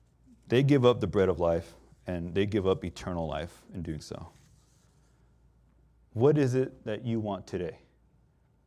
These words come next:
Are you seeking after a comfortable life?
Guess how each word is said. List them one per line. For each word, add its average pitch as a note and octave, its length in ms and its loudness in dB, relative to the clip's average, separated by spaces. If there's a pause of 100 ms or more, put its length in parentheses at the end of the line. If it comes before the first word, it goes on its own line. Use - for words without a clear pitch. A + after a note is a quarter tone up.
(220)
Are G2+ 140 -2
you D3+ 160 -2
seeking D3 720 -8
after A#2+ 560 -2
a G2 100 -4
comfortable G2+ 560 -8
life? E2 380 -12